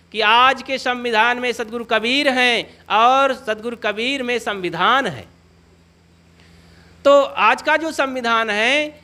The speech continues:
ये कबीर विचार की विजय है। तो इसलिए सब प्रकार से आज बढ़िया संयोग मिला है और जागृति का समय है।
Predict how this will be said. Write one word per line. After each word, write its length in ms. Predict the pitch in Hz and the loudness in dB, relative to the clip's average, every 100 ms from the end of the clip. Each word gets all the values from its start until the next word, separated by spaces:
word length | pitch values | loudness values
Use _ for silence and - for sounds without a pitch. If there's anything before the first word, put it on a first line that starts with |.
| - | -6
ये 160 | 214 220 | -4 -2
कबीर 400 | 202 269 311 302 | -2 -2 -2 -2
विचार 460 | 269 247 226 220 220 | -4 -2 0 0 -2
की 180 | 220 | -12
विजय 380 | 185 185 214 233 | -12 -4 0 0
है। 280 | 165 104 87 _ _ _ _ _ _ _ _ _ _ _ - | -2 -8 -18 _ _ _ _ _ _ _ _ _ _ _ 0
तो 60 | |
इसलिए 640 | 269 285 294 277 254 196 - | 0 0 0 4 4 2 -4
सब 240 | - 277 | -4 -4
प्रकार 460 | 254 226 233 254 302 | -4 0 2 4 2
से 200 | - 254 | -2 -4
आज 320 | 196 208 185 | -2 -2 -2
बढ़िया 360 | 165 196 226 233 | -6 -4 -2 -4
संयोग 460 | 220 185 190 190 | -4 -4 -4 -4
मिला 280 | 160 175 165 | -2 0 0
है 460 | 147 170 240 247 - _ _ 156 | 2 0 0 -2 -12 _ _ -2
और 460 | 180 196 139 107 _ - | 0 0 -2 -10 _ -14
जागृति 580 | 170 180 170 220 320 311 | -4 -4 -4 -8 -6 -4
का 160 | 226 190 | -2 -4
समय 300 | 165 151 127 | -4 -6 -8
है। 260 | 92 _ | -12 _